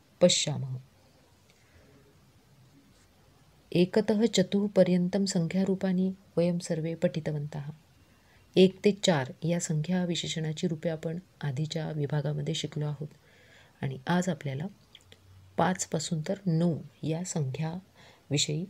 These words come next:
अ, माहिती आपण जाणून घेणार आहोत आणि त्यामध्ये आपल्याला नेमका काय, अ, व्याकरणाचा किंवा संख्याविशेषणाचा उपयोग कसा करायचा वाक्यांमध्ये, अं, हे आपल्याला या पाठातून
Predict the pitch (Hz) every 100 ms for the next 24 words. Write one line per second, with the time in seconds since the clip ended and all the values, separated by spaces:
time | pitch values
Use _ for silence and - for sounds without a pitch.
0 | - - 143 139 143 156 131 175 180 _
1 | 160 156 156 151 131 139 151 151 156 160
2 | 214 - - - - _ - 139 139 143
3 | 160 151 151 151 147 156 156 151 147 147
4 | 156 175 190 196 - 147 139 139 151 143
5 | 139 147 - 147 147 - - _ - 147
6 | 156 147 151 156 151 147 151 143 143 156
7 | 151 151 147 147 - - 185 185 147 131
8 | 143 131 - 143 127 127 120 - - -
9 | - _ _ _ 143 135 127 151 131 139
10 | 151 156 135 131 127